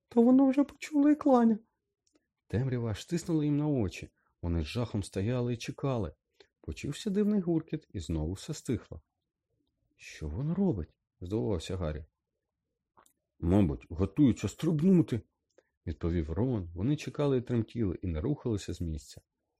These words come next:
"Може, воно втекло?" прошепотів Гаррі. "Не, не, не знаю". І тут, праворуч від них, зненацька спалахнуло світло,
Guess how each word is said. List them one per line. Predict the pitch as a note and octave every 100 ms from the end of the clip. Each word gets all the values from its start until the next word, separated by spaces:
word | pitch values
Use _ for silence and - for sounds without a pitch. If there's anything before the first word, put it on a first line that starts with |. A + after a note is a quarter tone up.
| _ _ _ _ _ _ D2+
"Може, | D#2+ A2 A2 A#2+
воно | B2
втекло?" | B2+ - - D#3+ E3+ _ _ _ _ _
прошепотів | - F#2 B2 C#3 - F#2
Гаррі. | F#2+ D#2+ C#2+ - _ _ -
"Не, | E2 E2
не, | F2 F2
не | F2 G2
знаю". | F#2+ G#2+ A2 G2+ E2+ D2+ _ _ _ _ _ _ _ _ -
І | B2
тут, | - A#2 -
праворуч | - F2 A2 C3 G#2 - -
від | B2
них, | D3 F#2
зненацька | G2 B2+ D#3 C#3 C3+
спалахнуло | - - B2 - B2+ A#2
світло, | - A2 F#2+ -